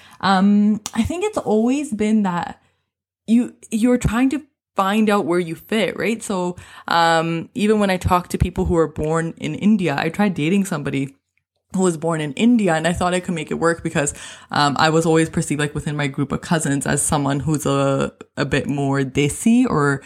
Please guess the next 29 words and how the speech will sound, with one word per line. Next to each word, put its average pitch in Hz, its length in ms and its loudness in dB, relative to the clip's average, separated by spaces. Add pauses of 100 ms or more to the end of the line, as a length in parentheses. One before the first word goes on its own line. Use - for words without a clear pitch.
(260)
very 151 260 2
close 139 580 -2
to, - 220 -4
like, 131 240 -2
Punjabi 135 440 0
roots. 139 380 0
Like, 156 160 -4
I 139 140 0
love 135 260 -4
Punjabi 135 340 -4
music. 190 520 2
I 139 100 0
love 135 300 0
the 139 80 -6
culture. 175 720 2
I'm, 139 160 0
like, 135 240 -4
immersed 143 640 -4
in 208 100 -4
it, 247 80 0
and 208 140 -2
I - 20 0
have 160 100 -4
a 160 40 -6
lot 151 200 -4
of 139 60 -8
knowledge 180 420 -2
about - 300 -4
it. - 180 -6